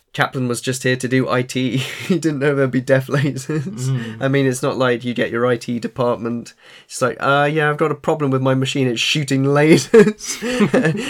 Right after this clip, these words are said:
Speaker 1: <laughs> at everyone and slicing people up."
Speaker 2: Have you turned it off and on again? Which is what their plan is. <laughs> Isn't
Speaker 1: Exactly
Speaker 2: it?
Speaker 1: what their plan is.
Speaker 2: So their plan is to use some sort of, is it like a E M P bomb or something?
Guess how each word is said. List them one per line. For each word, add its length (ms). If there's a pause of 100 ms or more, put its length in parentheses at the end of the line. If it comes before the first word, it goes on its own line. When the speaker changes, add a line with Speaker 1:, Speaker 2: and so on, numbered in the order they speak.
(100)
Speaker 1:
<laughs> 40
at 180
everyone 420
and 160
slicing 500
people 380
up." 320 (240)
Speaker 2:
Have 120
you 60
turned 280
it 60
off 180
and 80
on 160
again? 400 (720)
Which 160
is 80
what 200
their 120
plan 300
is. 260 (140)
<laughs> 160
Isn't 760
Speaker 1:
Exactly 380
Speaker 2:
it? 40
Speaker 1:
what 160
their 100
plan 300
is. 240 (1600)
Speaker 2:
So 180
their 100
plan 280
is 240
to 640
use 280
some 160
sort 180
of, 160
is 140
it 60
like 180
a 320 (520)
E 160
M 140
P 240
bomb 380
or 40
something? 520